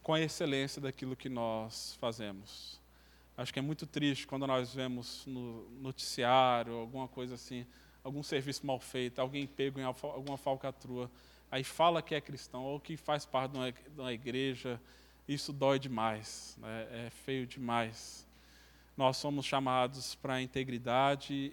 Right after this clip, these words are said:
e para fazermos boas obras. E para fazer as boas obras, não significa que nós estamos preocupados com o nosso próprio reconhecimento.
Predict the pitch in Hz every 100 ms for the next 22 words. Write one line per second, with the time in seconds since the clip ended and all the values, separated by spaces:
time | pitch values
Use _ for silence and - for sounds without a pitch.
0 | - 135 139 131 135 123 131 131 135 123
1 | - 135 156 156 127 131 131 120 110 -
2 | - - - - - - 127 120 117 113
3 | 110 - - - - - _ 143 147 156
4 | 139 147 135 135 156 160 127 139 165 151
5 | 117 113 - - - - - - 156 -
6 | 175 160 147 - 165 165 160 165 151 -
7 | 156 151 - 180 170 - - 143 147 156
8 | 151 - 165 151 151 - 151 147 139 143
9 | 160 147 139 139 151 151 - 170 135 120
10 | - -